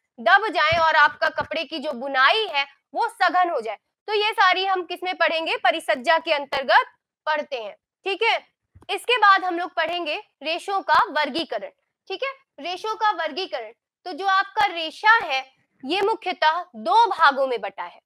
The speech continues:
कितनी भागों में? दो भागों में। एक आपका होता है प्राकृतिक रेशा और दूसरा होता है कृत्रिम रेशा। प्राकृतिक रेशा क्या होता है? ऐसा रेशा जो कि हमें प्रकृति से प्राप्त होता है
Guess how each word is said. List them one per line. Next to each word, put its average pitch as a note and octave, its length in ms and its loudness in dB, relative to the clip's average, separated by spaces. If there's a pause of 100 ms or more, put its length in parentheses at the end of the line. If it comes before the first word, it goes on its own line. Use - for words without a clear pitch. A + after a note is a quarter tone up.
(240)
कितनी G4 280 -2
भागों F#4 380 4
में? F#4+ 140 -2 (380)
दो F#4+ 200 -2
भागों A#3 360 -2
में। G#3 100 -16 (360)
एक G#4 240 -4
आपका F4+ 320 2
होता F4 300 -2
है E4+ 160 0
प्राकृतिक D4 600 -2
रेशा G4+ 340 2 (360)
और D#4+ 140 -2
दूसरा G4 360 0
होता C4 340 0
है B3+ 240 -2
कृत्रिम F4 440 -6
रेशा। G#3+ 280 -8 (380)
प्राकृतिक F4 520 2
रेशा G4+ 280 0
क्या F#4 180 2
होता F4+ 360 2
है? F4 180 -2 (340)
ऐसा F4 360 4
रेशा F4+ 400 0
जो D#4+ 180 -6
कि E4+ 160 -8
हमें D#4+ 280 -6
प्रकृति E4 540 -4
से F4 100 -6
प्राप्त E4 440 2
होता E4 260 -2
है C#4+ 200 -2